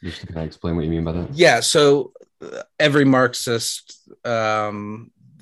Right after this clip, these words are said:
Speaker 2: has, uh, like, Marx is basically, Marxist thought really comes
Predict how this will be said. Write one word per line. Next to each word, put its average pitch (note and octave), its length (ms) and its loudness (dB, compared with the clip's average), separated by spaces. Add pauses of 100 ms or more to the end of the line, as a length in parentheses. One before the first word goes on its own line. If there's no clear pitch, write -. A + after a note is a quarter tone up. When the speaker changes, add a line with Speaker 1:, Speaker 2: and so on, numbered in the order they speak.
Speaker 2:
has, - 920 -2
uh, B2 220 -2
like, A#2 220 -2
Marx D3 580 2
is A#2+ 240 -6
basically, A#2+ 800 -2
Marxist D3+ 460 0
thought A2 240 -2
really A#2+ 180 0
comes A2+ 560 -8